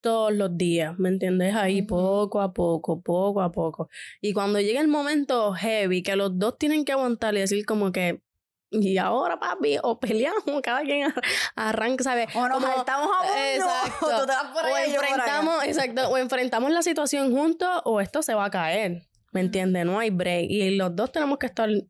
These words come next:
Speaker 1: eso, eso mismo, juntos, porque si no, se va para la pinga.
Speaker 2: Ujú. Siempre he pensado también que tú tienes que estar como bien aware de, ¿verdad? Hoy, de nuevo, hablando en relaciones de pareja,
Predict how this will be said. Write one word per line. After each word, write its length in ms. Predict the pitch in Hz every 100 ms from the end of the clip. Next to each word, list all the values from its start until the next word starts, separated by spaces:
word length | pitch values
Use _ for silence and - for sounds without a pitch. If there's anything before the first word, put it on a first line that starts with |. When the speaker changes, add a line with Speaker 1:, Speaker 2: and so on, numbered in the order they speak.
| _ _ -
Speaker 1:
eso, 260 | 202 185 -
eso 260 | 214 196
mismo, 420 | 185 175 160 156 -
juntos, 500 | 220 196 196 165 -
porque 280 | 190 185 180
si 100 | 175
no, 180 | 240 - _ _ -
se 100 | 185
va 140 | 185
para 160 | 196 190
la 20 |
pinga. 400 | 180 156 143 - -
Speaker 2:
Ujú. 480 | 220 233 240 285 - _ - - _
Siempre 300 | - 233 262
he 40 |
pensado 340 | 269 285 302 285
también 400 | 285 294 294 269
que 160 | 254 226
tú 160 | 214
tienes 240 | 214 226 -
que 80 |
estar 340 | 262 - 254 247
como 300 | 247 233 202
bien 220 | 190 202
aware 560 | 233 240 233 214 190 185
de, 400 | 190 185 180 - _ _ _ - - 208
¿verdad? 380 | 202 208 233 - -
Hoy, 160 | 208
de 200 | 202 214
nuevo, 320 | 233 349 311
hablando 480 | - 214 190 190 233 247
en 140 | 226 202
relaciones 460 | 185 175 180 175
de 100 | 185
pareja, 420 | 180 170 139 -